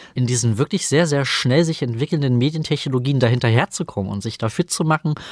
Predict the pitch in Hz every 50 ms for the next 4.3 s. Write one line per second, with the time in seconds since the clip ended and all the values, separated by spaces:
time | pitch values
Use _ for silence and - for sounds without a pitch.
0 | - - - 135 117 - 117 - - 135 127 - 135 123 123 - - - 135 127
1 | 123 - 123 127 139 123 156 135 127 123 127 127 127 127 - - 123 117 120 -
2 | - - 131 135 - - 139 131 - 113 117 120 127 - 131 123 117 107 123 139
3 | 165 170 165 143 131 127 135 123 - - 147 131 131 131 - 131 127 123 131 127
4 | 117 127 113 123 120 120